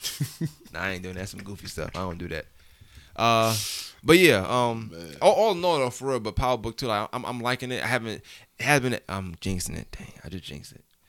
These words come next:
Speaker 2: Ain't episode, ain't episode I ain't like yet, but I feel like that's kinda like a jinx. I don't know. This writing has been great, though. And I, I don't know. I feel like they can't really go too, too left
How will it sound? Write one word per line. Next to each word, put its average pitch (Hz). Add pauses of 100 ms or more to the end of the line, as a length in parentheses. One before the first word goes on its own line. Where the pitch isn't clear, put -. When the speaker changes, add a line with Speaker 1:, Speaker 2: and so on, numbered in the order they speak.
(440)
Speaker 2:
Ain't 98
episode, 104
ain't 123
episode 113
I 107
ain't 107
like 98
yet, 80
but 95 (760)
I -
feel 104
like 90
that's 87
kinda 85
like 80
a -
jinx. 87
I -
don't 98
know. 87
This 117
writing 147
has 131
been 110
great, 104
though. 87 (560)
And 123
I, 147
I 147
don't 165
know. 160
I 156
feel 185
like 143
they 160
can't 156
really 127
go 127
too, 131
too 120
left 104